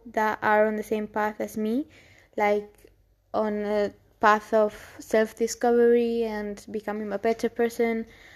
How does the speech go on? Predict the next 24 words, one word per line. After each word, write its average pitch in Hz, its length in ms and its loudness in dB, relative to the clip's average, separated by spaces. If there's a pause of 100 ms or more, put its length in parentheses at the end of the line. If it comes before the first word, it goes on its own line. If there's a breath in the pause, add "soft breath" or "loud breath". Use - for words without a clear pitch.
(280 loud breath)
um, 208 480 -2
doing 220 340 4
meditation, 233 1120 0 (500)
trying 226 300 2
to 220 120 -4
prioritize 226 760 2
themselves. 226 600 -4 (640 soft breath)
So 220 440 2
the 226 180 4
Red 233 160 6
Fam 214 560 -4
is 208 220 -8
a 208 240 -2 (440)
really 214 280 2
good 208 240 0
community 196 560 -4
if 196 140 -10
you 202 140 -2
want 196 320 -8
to 208 120 -10
do 226 200 -2
that. 226 400 -2 (360)
So - 260 0
yeah, 196 300 0